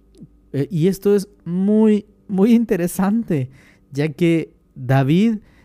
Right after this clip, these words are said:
estaba mostrándole el corazón amoroso, la pasión, el deseo que tenía para poder hacer una casa para Dios, para poder construir algo para Dios. Entonces vemos las intenciones más genuinas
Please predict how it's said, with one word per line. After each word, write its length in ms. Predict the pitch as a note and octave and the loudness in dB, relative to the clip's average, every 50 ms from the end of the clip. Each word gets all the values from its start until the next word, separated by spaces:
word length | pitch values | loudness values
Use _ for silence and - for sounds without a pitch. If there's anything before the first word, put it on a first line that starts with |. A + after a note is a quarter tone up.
| _ _ | _ _
estaba 680 | C#3+ C#3+ C3 - - D#3+ E3+ F3+ G3 G3+ G3 F3+ - - | -6 -6 -4 -2 -2 -2 0 0 0 0 0 -2 -2 -4
mostrándole 1000 | C3+ C3+ C#3+ C#3+ C#3 - D#3 D3+ E3 F3 F3+ F#3 F3+ F3+ F3+ F3+ F3 D#3+ C#3 - | -4 -4 -4 -4 -4 -4 -2 -2 -2 0 -2 -2 -2 -2 -2 -2 -2 -2 -4 -4
el 180 | C#3+ D3 D3 | -4 -6 -4
corazón 580 | C3+ - C#3+ C3 B2+ A#2+ - - - D#3 E3 F3 | -4 -4 -4 -2 -2 -4 -4 -4 -4 -4 -2 0
amoroso, 680 | F3 E3+ E3 D3 B2+ A#2 B2+ C#3+ E3+ F3 - - D#3+ C#3+ | 0 0 0 0 0 0 0 0 0 0 -2 -2 -2 0
la 200 | C3+ B2 A#2+ - | 0 -2 -4 -6
pasión, 500 | - G#2+ G#2+ - - D3+ D3+ D#3+ E3+ F3 | -8 -10 -10 -8 -4 -2 0 2 2 2
el 160 | E3+ D#3+ D3 B2+ | 0 0 -2 -2
deseo 540 | B2 A#2 - - D3+ D#3+ F3 F3+ E3+ D3 | -4 -6 -4 -2 -2 0 0 0 -2 -4
que 100 | - D3 | -4 -8
tenía 640 | C3 - B2+ G#2+ G#2+ A#2+ C#3+ E3 F3+ F#3+ F3+ F3 E3+ - _ - - - - - | -6 -6 -6 -4 -4 -2 -2 -2 0 0 -2 -2 -4 -6 _ -20 -20 -20 -10 -6
para 300 | C3+ C3 B2+ A#2+ A#2 - | -4 -2 -2 -4 -4 -2
poder 480 | - A#2 A#2 B2 C3+ D#3 E3+ F3+ - E3 B2+ A2+ - _ _ | -2 0 0 2 2 0 0 -2 -6 -12 -16 -16 -16 _ _
hacer 560 | - B2 B2+ - - D3+ D#3 F3 G3 G3 F#3 - - _ _ _ - | -6 -6 -6 -4 -2 -2 0 0 0 -2 -2 -6 -12 _ _ _ -4
una 320 | B2+ C#3+ E3 E3+ C#3+ C3 | -2 -2 -2 -2 -4 -4
casa 380 | - D#3 F3+ F3+ - G#3+ G3 - | -4 -4 -4 -2 -2 -4 -4 -2
para 200 | A3 G#3 F#3+ E3 | -2 -2 0 0
Dios, 380 | C#3 B2+ A#2+ A#2+ A#2 - - - - _ _ - | 0 -2 -2 -4 -4 -6 -10 -18 -20 _ _ -6
para 160 | C3+ C3 B2+ | -4 -2 0
poder 240 | - B2+ C3+ D3 C#3 | 0 0 0 0 0
construir 440 | F3 E3+ D3+ - D#3+ C#3 C#3 C#3 D3+ | -2 -2 -2 0 0 0 2 0 0
algo 240 | D#3+ F#3 G3 G3 F#3+ | 0 0 -2 -2 -2
para 200 | F#3+ F3 D#3+ C#3+ | -2 -2 -2 -2
Dios. 300 | B2+ B2+ B2+ A#2 - C3 | -2 -2 -2 -4 -4 -6
Entonces 520 | A#2+ A2+ D3 D3 C3+ D#3+ E3 D3+ C3+ B2 | -6 -4 -4 -4 -2 -2 -4 -4 -4 -6
vemos 300 | C3 D3 E3 F3 F#3 F3+ | -4 -4 -2 -2 -2 -2
las 180 | F3+ E3+ C3 D3+ | -2 -2 -2 -4
intenciones 640 | C#3+ B2+ B2+ A#2+ A2+ G#2 C#3+ D3 D#3+ E3 E3 D3 C#3 | -6 -6 -6 -8 -6 -4 -4 -2 -2 -2 -2 -2 -2
más 340 | C3+ C3+ D3 E3 D#3+ - - | -2 -4 -4 -4 -6 -8 -12
genuinas 800 | - - - F3+ D#3 C3+ B2+ C3+ D3+ E3+ F3 F#3 F#3 F#3 F3+ | -12 -6 -4 -2 -2 0 0 0 0 0 -2 -2 -4 -6 -8